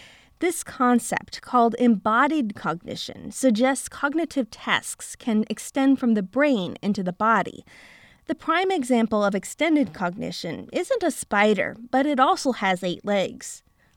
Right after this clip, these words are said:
Octopuses are famously smart, but their central brain is only a small part of their nervous system. Two-thirds of an octopus's five hundred million neurons are in its arms.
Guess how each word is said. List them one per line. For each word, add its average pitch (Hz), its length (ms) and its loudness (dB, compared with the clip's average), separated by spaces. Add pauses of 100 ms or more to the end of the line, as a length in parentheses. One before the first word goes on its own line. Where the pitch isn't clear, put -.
Octopuses - 800 -2
are 226 180 4
famously 269 720 2
smart, - 720 -2
but 247 160 2
their 254 160 6
central 359 480 -2
brain 208 560 0
is 196 160 -6
only 294 240 2
a 226 60 0
small 202 480 -2
part 190 320 0
of 165 100 -2
their 160 140 -6
nervous 208 380 0
system. 139 520 -10 (540)
Two-thirds 339 600 -2
of 254 60 0
an 233 100 2
octopus's 208 760 -2
five 294 460 -2
hundred 247 420 2
million 226 500 4
neurons 190 640 0
are 220 200 -2
in 247 100 4
its 277 240 -2
arms. 269 580 -4